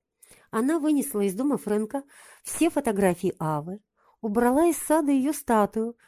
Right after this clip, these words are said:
которая стояла там двадцать лет, и весьма неодобрительно относилась к встречам мужа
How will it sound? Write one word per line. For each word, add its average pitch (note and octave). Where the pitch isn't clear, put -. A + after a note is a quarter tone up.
которая B3+
стояла B3
там A#3
двадцать A3+
лет, G#3+
и C4+
весьма C#4+
неодобрительно C#4
относилась G#3+
к -
встречам F#3+
мужа C#4